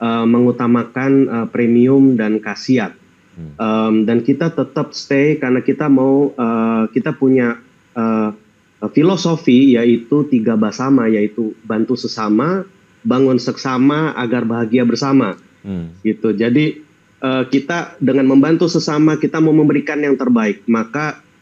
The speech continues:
Speaker 1: eh, di dalam formulasi titisan, kita belajar dari yang terbaik dan kita make it better.
Speaker 2: Baik, oke. Menarik. Eh,
Speaker 1: Gitu.
Speaker 2: terakhir,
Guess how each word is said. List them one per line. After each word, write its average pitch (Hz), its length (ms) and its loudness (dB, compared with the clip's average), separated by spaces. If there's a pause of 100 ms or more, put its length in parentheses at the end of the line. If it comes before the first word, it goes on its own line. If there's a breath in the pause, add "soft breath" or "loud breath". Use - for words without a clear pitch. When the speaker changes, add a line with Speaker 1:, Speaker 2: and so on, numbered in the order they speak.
(100)
Speaker 1:
eh, 117 80 2
di 117 160 2
dalam 170 320 0
formulasi 143 640 0
titisan, 120 640 -2 (240)
kita 127 320 -4
belajar 120 640 0
dari 135 400 2
yang 131 80 0
terbaik 127 560 -2 (400)
dan 113 160 0
kita 127 240 0
make 113 160 2
it 101 160 -2
better. 98 400 -6 (720)
Speaker 2:
Baik, 85 400 -4
oke. 85 400 -8
Menarik. 95 480 -4
Eh, 95 80 -4
Speaker 1:
Gitu. 85 320 -4
Speaker 2:
terakhir, 135 300 0